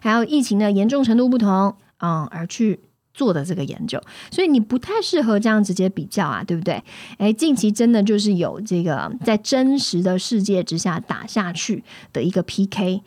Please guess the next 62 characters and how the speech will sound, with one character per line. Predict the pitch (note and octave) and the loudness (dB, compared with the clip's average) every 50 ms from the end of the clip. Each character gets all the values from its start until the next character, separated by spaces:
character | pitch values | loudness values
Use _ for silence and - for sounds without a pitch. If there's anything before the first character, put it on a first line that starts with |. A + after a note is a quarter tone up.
| - - _ | -12 -12 _
啊， | - G#3+ | -2 0
主 | B3 A#3 G#3 | 0 2 2
要 | F#3 F#3+ | 2 2
是 | G3+ G#3 | 2 2
在 | A3 A3+ - | 2 0 2
英 | - C#4 D4 E4 | 2 2 4 4
国 | D4 A3+ F#3 F#3 F#3 | 4 2 2 2 2
的 | F#3+ F#3 | 2 2
一 | |
个 | F3+ F3+ F3 | 2 2 2
研 | E3 D#3+ D#3 E3 | 0 0 0 0
究， | E3+ G3+ E3+ | 0 0 -2
啊， | - - F#3 F3+ D#3+ | -2 -2 -2 -2 -2
针 | E3 F#3 A3+ A#3+ | 0 2 2 4
对 | A#3+ A3 | 4 2
三 | G#3 - A#3 A3 A#3 B3 | 2 0 0 0 0 0
十 | - A#3 | 0 -2
八 | G3+ - F#3+ G3 G3 F#3+ G3+ - - _ - | -2 -2 -2 -2 -2 -2 -4 -6 -10 _ -4
万 | C4 C4 A3+ G3 F3 F3 | 0 0 2 2 0 0
多 | G3 A#3 A3 A3 G#3+ G#3+ | 0 2 2 2 2 2
人， | A3+ F#3+ C#3+ F#2+ - - - _ _ _ _ | 0 0 -2 -4 -6 -8 -12 _ _ _ _
啊， | - F#3 F3 D3+ E3+ - | -6 -6 -4 -6 -4 -2
做 | - A#3 G#3 | 0 2 2
一 | A3 | 2
个 | - F3 | 2 -2
head | - - - D4 D4+ D4+ - - | -4 -2 -2 -2 -2 -2 -2 -2
to | - A#3 G#3 | -2 0 0
head， | G3 - C4+ A#3+ - - - - - - - | 0 -2 -2 -4 -4 -8 -16 -20 -20 -12 -4
头 | - A#3+ A3+ A#3+ C4 | 0 2 2 2 2
对 | B3 D4+ D4+ C4+ A#3 | 2 2 0 0 0
头 | - G3+ G3 F#3+ | 0 0 0 2
的 | G3+ G#3 F#3 | 2 0 0
一 | - E3+ G3 | 0 -2 0
个 | - G#3+ F#3 F3 | 2 2 2 2
对 | E3+ - - D4+ C4+ G#3+ | 0 0 0 0 2 2
决。 | F#3 - E3+ E3+ D#3+ F3 - - - - - - | 0 0 0 0 0 -2 -4 -8 -18 -20 -8 -4
它 | - G4+ G#4+ | -2 0 0
是 | G4+ | 0
对 | F#4 - G4+ E4 | 2 2 2 4
决 | C4+ C4 | 4 2
哪 | C4 B3+ B3 B3+ | 2 2 2 2
两 | B3+ A3+ | 2 2
个 | G#3+ G3+ | 2 2
疫 | A#3 C4 | 4 4
苗 | A#3+ A3 G3 G3 | 4 4 4 4
呢？ | G3 F#3+ | 4 4
就 | G3+ A3 | 2 2
是 | G#3+ A3 - - | 0 -2 -2 0
A | A3+ B3+ C4 C4 C4 | 2 2 4 4 2
Z | B3+ C#4 C#4+ B3+ G#3+ F#3+ G3 | 4 4 4 4 4 2 2
跟 | - A3+ A3 A3 A3 A#3 | 2 2 4 4 4 2
B | A#3 - G#3+ G#3 G#3 G#3 - | 2 2 2 2 2 2 0
N | - F#3+ G3 G3+ G3+ G#3 | 0 0 2 2 2 0
T。 | G3+ - - G3+ G3 G3 G3 G3 G#3 G#3+ - - - - - - | 0 -2 0 2 2 4 4 2 0 -2 -6 -12 -20 -20 -8 -2
啊， | - A#3+ A#3 | 0 0 0
是 | A#3 - F#4+ | 0 0 -2
打， | - C4 A3 G3+ F#3 - - | 0 0 0 0 0 0 0
呃， | B3 A#3+ B3+ | 2 2 2
就 | C#4 D#4+ E4 | 2 0 -2
发 | - D#4 D4+ D4+ D#4 E4 | 0 0 2 2 2 0
现 | D4+ F4 D#4+ D4 C#4 | 0 0 2 2 2
说 | B3+ D4 C#4 C#4 | 2 2 2 2